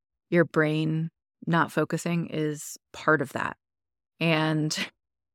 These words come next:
it ebbs and flows with my anxiety and depression that are both part of my P T S D. So I am going to bring my other college roommate on here one day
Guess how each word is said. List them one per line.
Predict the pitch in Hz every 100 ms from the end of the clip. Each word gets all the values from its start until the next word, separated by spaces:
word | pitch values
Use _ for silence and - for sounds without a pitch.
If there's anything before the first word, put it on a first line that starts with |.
| _ _ _ _
it | - 170 _ _ -
ebbs | 165 175 165
and | 180 165
flows | 160 147 147 170 185 - -
with | 160 151 - 151
my | 151 151 151 147
anxiety | - 151 151 147 147 151
and | 151
depression | 151 151 143 160 160 -
that | 165 156 151 - _ _ _ _
are | 151 147 131 131 156 _ _ _ _ _ 156 -
both | 147 143 165 -
part | 160 156
of | 156
my | 160
P | 165
T | 160 170
S | 175
D. | - 214 147
So | - 151 147 147 _ _ _ _ -
I | 165
am | 165 175
going | 185 185
to | 185
bring | 170 170
my | 160 160 160 151 _ _ _ _
other | - 220 320 269
college | - 185 170 185 180
roommate | 175 160 156
on | 156 160
here | 170 156
one | 151 151
day | 147 139 160